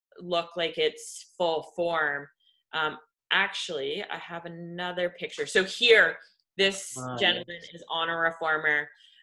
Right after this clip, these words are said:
Speaker 1: Um, I actually purposely found this picture because I've worked with this instructor, and she works with a lot of N B A and, uh, N F L players. And this guy is, um,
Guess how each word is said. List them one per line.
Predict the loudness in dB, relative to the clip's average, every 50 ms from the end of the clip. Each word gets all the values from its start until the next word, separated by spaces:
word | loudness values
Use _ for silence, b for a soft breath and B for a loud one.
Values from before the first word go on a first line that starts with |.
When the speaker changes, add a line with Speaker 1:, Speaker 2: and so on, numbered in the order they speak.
| b 2
Speaker 1:
Um, | 4 4 4 4 2 -2 -8 -12 _ _ _ _ _
I | 6 8 8 8 8 6 2 0 -6 2 _
actually | 6 6 6 4 0 0 0 0 0 -6 _ -2
purposely | 0 0 0 -2 -4 -4 -4 -4
found | -6 -2 2 4 6 6 6 4 2 0 -2
this | -2 -2 -4 -8 -12
picture | -12 -10 -10 -8 -4 -4 -4 -4 -4
because | -8 -10 -6 -2 -2 0 2 2 0 0 -2 -4 0 2
I've | 4 4 4 2 2
worked | 2 4 2 2 -4 -4
with | -4 -4 0 0
this | -2 -2 -2 -6
instructor, | -8 -8 -8 -10 -4 -2 -2 -2 -2 -2 0 2 2
and | 2 0 -2 -4 -6
she | -8 -8 -6 -6 -4 -4
works | -6 -4 0 2 2 2 0 -2 -8 -8 -8
with | -8 -6 -4
a | -4
lot | -6 -6 -6 -4 -2 0 2 2 4 6 6 6 6 6
of | 4 4 4 0 -2 -8 B B B B B B B _ -2
N | 0 0 0
B | -2 0 2
A | 4 4 6 6 4 4 0
and, | -2 -2
uh, | -2 -2 -2 -4 -6 -8 _ _ 0
N | 2 2
F | 2 0 0 0
L | 0 2 2 2 2 0 -4 -6 -14 -20 -12
players. | -4 -2 0 0 0 0 -2 -4 -6 -8 -10 -12 -10 -8
And | -8 -6 -6
this | -8 -8 -10 -8
guy | -4 -2 0 0 0 -2
is, | -2 -4 -6 -10 -14 -18 -20 -20 -20 -12 _ -6
um, | -4 -4 -4 -4 -6 -6 -8 -12 -16